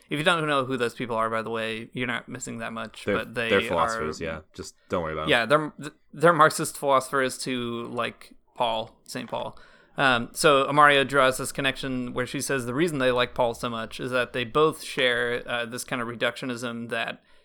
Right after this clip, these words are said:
Speaker 1: excludes understanding identities in favor of reducing them all to this kind of common denominator where you could then, uh, I don't know,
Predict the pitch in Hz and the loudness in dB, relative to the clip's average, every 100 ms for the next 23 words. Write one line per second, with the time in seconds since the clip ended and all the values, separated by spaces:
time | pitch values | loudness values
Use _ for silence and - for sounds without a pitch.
0 | _ 139 131 - 175 165 147 143 131 127 | _ -6 -6 -2 2 2 2 -2 -4 -4
1 | 131 123 120 113 113 120 120 120 113 113 | -2 -2 -2 -4 -4 -4 -4 -6 -6 -8
2 | - - _ _ 147 131 - - 160 139 | -12 -14 _ _ -6 -6 -2 2 4 4
3 | 131 123 120 123 117 131 139 123 117 120 | 4 2 0 -6 -4 -4 -4 -6 -6 -4
4 | 123 120 123 - - 123 - 123 117 113 | -2 -4 -6 -8 -8 -8 -2 -2 -2 -8
5 | 117 117 120 117 - 127 127 - - - | -8 -8 -8 -10 -12 -12 -12 -14 -14 -10
6 | - - - - _ - _ - 110 104 | -8 -8 -10 -16 _ -20 _ -8 -6 -6
7 | - - 117 110 110 | -8 -6 -6 -6 -8